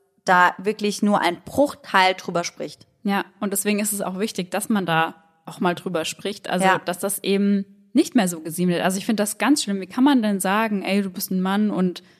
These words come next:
Speaker 2: stell dich nicht so an“, und
Speaker 1: Du
Speaker 2: also
Speaker 1: musst dich doch
Speaker 2: geht's
Speaker 1: wehren
Speaker 2: noch?
Speaker 1: können.
Speaker 2: Ja.
Speaker 1: Und das hat ja gar nicht mal etwas damit zu tun, weil selbst wenn sich ein Mann körperlich gegen seine Frau wehren könnte, die ihm gegenüber immer wieder handgreiflich wird,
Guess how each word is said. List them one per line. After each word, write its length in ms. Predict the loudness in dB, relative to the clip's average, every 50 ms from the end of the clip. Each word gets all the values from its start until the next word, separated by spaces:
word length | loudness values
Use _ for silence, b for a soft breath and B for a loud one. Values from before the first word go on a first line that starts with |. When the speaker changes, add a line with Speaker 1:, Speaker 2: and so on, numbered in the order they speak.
| b b b b b _
Speaker 2:
stell 200 | 0 2 2 2
dich 120 | 2 0
nicht 180 | 0 0 0 -2
so 100 | 2 4
an“, 240 | 6 6 6 6 4
und 140 | 2 2 4
Speaker 1:
Du 40 | 6
Speaker 2:
also 120 | 6 6
Speaker 1:
musst 120 | 4 2
dich 100 | 0 2
doch 140 | 4 6 6
Speaker 2:
geht's 80 | 8 8
Speaker 1:
wehren 280 | 6 8 8 6 6 4
Speaker 2:
noch? 160 | 4 4 4
Speaker 1:
können. 380 | 4 4 4 2 0 0 0 0
Speaker 2:
Ja. 220 | 0 0 -2 -4 -8 _ _ _ _ _ _ _ _ _ _ _
Speaker 1:
Und 120 | -6 -4
das 100 | -2 -2
hat 100 | 0 0
ja 60 | 2
gar 160 | 4 4 4
nicht 140 | 4 2 4
mal 160 | 4 2 4 2
etwas 240 | 4 4 4 4 6
damit 260 | 4 4 4 2 -2
zu 80 | -6 -8
tun, 200 | -2 0 0 0 B B B B B
weil 140 | 2 4 6
selbst 300 | 6 4 4 0 0 2
wenn 220 | 4 4 4 4 2
sich 260 | 0 -2 -2 -2 0
ein 100 | 0 2
Mann 220 | 4 4 2 2 0
körperlich 460 | 2 2 4 4 4 0 0 -2 -4 -4
gegen 200 | -2 -2 0 2
seine 280 | 2 2 2 2 0
Frau 360 | 0 4 6 6 6 6 6
wehren 320 | 4 4 4 4 4 0 0
könnte, 460 | 0 2 2 2 4 2 2 0 0 B B B B B _ _
die 140 | -10 -8 -2 2
ihm 340 | 4 4 4 4 2 -2 -2
gegenüber 400 | -2 0 0 0 2 2 2 4
immer 180 | 4 2 0 2
wieder 200 | 0 -2 0 2
handgreiflich 600 | 2 0 2 2 2 2 2 0 -6 -8 -4 0
wird, 200 | 0 0 0